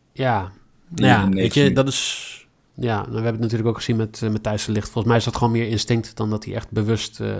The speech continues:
Speaker 1: daar probeert, eh, rood te pakken. Ehm, maar Sam Kersten is ook een talentje die ook gehaald is vanuit Den Bosch. En, en die doet het gewoon aanzienlijk beter dan de afgelopen paar jaar.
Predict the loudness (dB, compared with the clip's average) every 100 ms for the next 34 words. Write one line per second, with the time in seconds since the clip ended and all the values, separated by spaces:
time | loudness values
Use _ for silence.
0 | -6 -6 -6 -6 -6 -6 -6 -2 -2 -4
1 | -8 -8 -8 -12 _ _ -20 -20 -20 -20
2 | -20 _ _ _ _ -12 -6 -4 -4 -6
3 | -6 0 2 4 4 2 2 2 2 2
4 | 4 6 6 4 6 6 4 4 4 2
5 | 2 4 4 2 -2 -2 -2 0 2 2
6 | 2 -4 -14 -8 -4 -4 -6 -8 -8 -6
7 | -2 0 -2 -2 -4 -2 2 4 2 4
8 | 2 2 -2 -4 -6 -4 -2 -2 -4 -2
9 | -2 -4